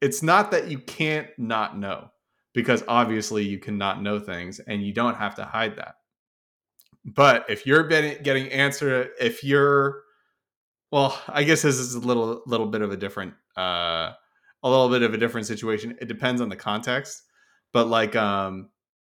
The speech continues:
the, uh, uh, so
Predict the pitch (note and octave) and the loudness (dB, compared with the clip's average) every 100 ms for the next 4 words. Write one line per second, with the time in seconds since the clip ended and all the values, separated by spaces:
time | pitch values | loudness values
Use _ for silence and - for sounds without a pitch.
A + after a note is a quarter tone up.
0 | _ _ _ _ _ A#2+ A2+ A2 G#2+ G#2 | _ _ _ _ _ -2 0 2 4 4
1 | G2+ G2 F#2+ F#2 E2 - _ _ _ _ | 4 4 2 0 -2 -10 _ _ _ _
2 | _ _ _ _ _ _ _ _ _ A2 | _ _ _ _ _ _ _ _ _ -2
3 | G2 D#2+ G#1 - _ - - D3 B2+ B2 | 0 -2 -6 -12 _ -14 2 6 8 6
4 | A#2 - | 2 -6